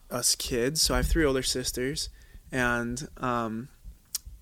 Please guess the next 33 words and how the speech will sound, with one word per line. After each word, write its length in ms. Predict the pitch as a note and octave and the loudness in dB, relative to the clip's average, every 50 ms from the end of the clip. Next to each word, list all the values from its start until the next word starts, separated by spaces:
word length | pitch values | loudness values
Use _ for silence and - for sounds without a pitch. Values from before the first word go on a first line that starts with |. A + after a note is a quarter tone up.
| - - - - - - - - - - - - - | -10 -10 -10 -16 -20 -20 -20 -20 -20 -20 -20 -20 -6
most 400 | - E3 E3+ E3+ F3+ F#3 - - | 0 2 4 6 6 6 6 4
of 120 | F#3+ E3+ D#3 | 4 6 6
what 160 | D#3+ D3+ - | 4 4 4
they 160 | D#3 D3 C#3 | 2 2 2
did 240 | C3 C3+ C3+ C3 C3+ | 4 4 4 4 4
in 120 | C#3 C#3 C3+ | 2 0 2
their 180 | C3 C3 C3 | 4 4 4
lives 480 | B2 A#2+ A#2+ B2 B2+ C3 C3 C3 - - | 4 4 2 2 2 2 2 -2 -2 -2
is 680 | - - A#2 A#2+ A#2 A#2 A#2+ B2+ C3 - - - - _ - _ _ - _ _ _ _ _ - _ _ _ _ _ _ _ _ _ | -2 -2 -2 -2 -2 -4 -4 -2 -2 -2 -2 -2 -4 _ -18 _ _ -20 _ _ _ _ _ -20 _ _ _ _ _ _ _ _ _
try 260 | _ - - B2+ B2 B2 | _ -2 0 2 2 2
and 460 | B2 A#2+ A#2 A#2 A#2 A#2+ C3 D3 - | 2 0 -2 -4 -6 -6 -10 -10 -10
take 200 | - - C#3 - - | -2 -2 -2 -2 -2
care 180 | - B2+ B2+ B2 | -2 0 0 2
of 80 | A#2+ | 2
us 280 | B2 A#2+ A#2+ A#2+ - - | 2 0 0 0 -2 -4
and 100 | B2 B2+ | -6 -8
provide 320 | - - A#2 A2 A2+ A2+ | -8 -8 -6 -6 -6 -8
for 220 | - - - - - | -10 -12 -12 -12 -8
us 180 | C3 - - | -6 -6 -6
and, 220 | - G2+ G#2+ C3 - _ _ _ _ _ _ | -6 -8 -12 -14 -16 _ _ _ _ _ _
and 140 | - C3 B2+ | -6 -4 -2
make 160 | B2+ A#2+ A2+ | -2 -2 -2
sure 180 | - - - C3 | -4 -4 -4 -2
that 200 | B2 A#2+ G#2 - | -2 -2 -4 -4
we're 340 | A2+ B2 A#2+ A#2+ A#2+ A#2+ A#2+ _ _ _ _ _ _ - | -4 -2 0 0 -2 -2 -6 _ _ _ _ _ _ -2
getting 200 | C#3 C3+ C3+ C3 | -2 0 0 0
the 60 | B2+ | 0
best 240 | B2+ B2 B2 - - | 0 -2 -2 -2 -6
upbringing 420 | - B2+ - - B2+ B2 A#2+ A#2+ A#2+ | -6 -8 -8 -10 -10 -10 -10 -8 -8
that 140 | A#2 A2 - | -8 -8 -10
we 80 | A#2 | -10
can. 380 | - - - A2+ A2+ A#2 B2+ D3 - _ - - - _ - - _ _ - - - _ _ | -12 -12 -12 -10 -10 -10 -10 -12 -16 _ -20 -20 -20 _ -20 -20 _ _ -18 -18 -18 _ _
So, 420 | - - - - B2 A#2 A2 A#2 | -4 -2 -2 -2 -2 -4 -4 -6